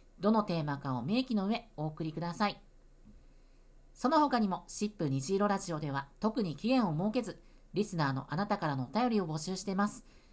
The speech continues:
毎回冒頭で紹介するような、私あずきに聞いてみたい簡単な質問や番組の感想、セクシャリティに関わるお悩み相談、何でも構いません。番組内で読めるものはなるべく読んでいくんで、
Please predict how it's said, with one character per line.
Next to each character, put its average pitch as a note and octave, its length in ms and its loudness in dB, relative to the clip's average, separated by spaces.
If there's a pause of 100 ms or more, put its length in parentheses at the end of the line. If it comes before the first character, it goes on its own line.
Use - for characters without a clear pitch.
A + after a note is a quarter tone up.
(500)
毎 A3+ 220 4
回 C4+ 200 6
冒 A#3+ 180 4
頭 D4+ 120 0
で C#4 80 2
紹 C4 200 2
介 B3+ 160 2
す B3+ 100 -2
る B3+ 80 2
よ B3+ 140 6
う A#3+ 40 4
な、 G#3 240 2
私 G#3 420 -2
あ D#3+ 100 0
ず G#3 100 -4
き A3 100 -4
に G#3+ 120 2
聞 G#3+ 140 -2
い A3+ 40 -2
て A#3+ 100 -2
み A#3 120 -4
た A3 120 0
い F3+ 140 -2
簡 G#3 240 0
単 A#3+ 200 0
な A#3 120 2
質 G#3 200 -6
問 F#3+ 200 0
や F3+ 160 -4 (300)
番 E3 200 0
組 E3+ 220 -2
の D#3 140 -2
感 D#3+ 220 -2
想、 F#3+ 320 0 (320)
セ - 180 0
ク G#3 80 -6
シ - 80 -2
ャ C#4 40 2
リ C#4 100 0
テ B3 80 -4
ィ - 20 0
に G3 100 -2
関 F3+ 140 -2
わ A#3 160 2
る A3+ 140 -6
お D#3+ 100 -4
悩 F#3+ 220 -2
み G3 100 -2
相 G3+ 160 0
談、 F3 160 -2 (160)
何 G3+ 220 0
で A#3+ 80 0
も A#3 120 -2
構 F#3+ 240 -2
い F#3 60 -2
ま F#3+ 120 -2
せ G3 140 -2
ん。 E3+ 80 -10 (840)
番 A3 200 4
組 B3 180 2
内 G#3+ 180 4
で E3 60 -4
読 D#3+ 140 -2
め A3 100 0
る A3 80 0
も F3 120 0
の D#3+ 100 -2
は C#3+ 180 -2
な C#3 100 0
る G#3 80 0
べ C4 120 4
く C4 80 -2
読 A#3+ 160 2
ん A3+ 40 -2
で G#3 80 2
い F#3 40 -2
く F#3 140 -6
ん E3+ 80 -6
で、 F3+ 180 -4